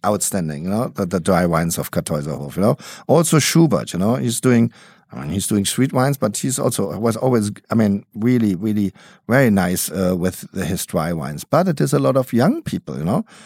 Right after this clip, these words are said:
Uh, I mean, who are just totally new, you know, in the Mosel. Like, like, like for m-, for me, I mean,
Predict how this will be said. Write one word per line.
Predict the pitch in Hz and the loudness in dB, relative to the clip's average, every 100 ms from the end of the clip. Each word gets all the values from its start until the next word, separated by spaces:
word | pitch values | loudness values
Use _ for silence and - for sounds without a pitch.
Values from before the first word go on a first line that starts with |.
| - | -8
Uh, | 110 107 101 98 98 95 98 | 0 2 4 4 4 2 -2
I | 101 | -2
mean, | 101 101 95 101 | 0 2 0 -2
who | 98 110 107 98 - | -2 -2 -2 -4 -4
are | 110 | -6
just | 90 - 139 - - - | -4 -2 -2 -2 -12 -6
totally | 185 220 123 | -2 0 0
new, | 113 143 262 269 196 - _ _ | 2 4 6 6 6 2 _ _
you | 110 | 2
know, | 147 202 - - | 2 2 -4 -2
in | 117 | 0
the | 110 | 2
Mosel. | 107 104 87 87 - - - - | 2 0 -2 -8 -12 -20 -12 -2
Like, | 120 110 117 | 0 0 -2
like, | 113 113 101 | -2 -2 -4
like | 107 107 101 | -6 -6 -8
for | - | -6
m-, | 104 104 90 | -4 -2 -4
for | 104 104 | -4 -2
me, | 95 101 160 110 76 | 0 0 2 0 -2
I | |
mean, | 87 98 95 92 | -2 -2 0 -2